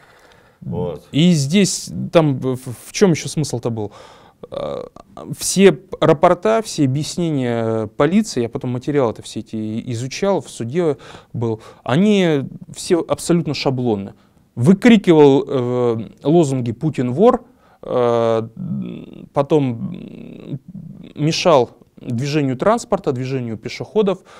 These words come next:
Speaker 2: э, и обеспечению, э, инфраструктуры, жилой инфраструктуры. В чём мешал? Каким пешеходам?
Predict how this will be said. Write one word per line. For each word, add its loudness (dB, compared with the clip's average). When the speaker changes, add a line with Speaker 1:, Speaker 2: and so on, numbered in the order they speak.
Speaker 2:
э, 2
и 4
обеспечению, -4
э, -6
инфраструктуры, -4
жилой -2
инфраструктуры. -10
В -16
чём 2
мешал? -6
Каким 2
пешеходам? -4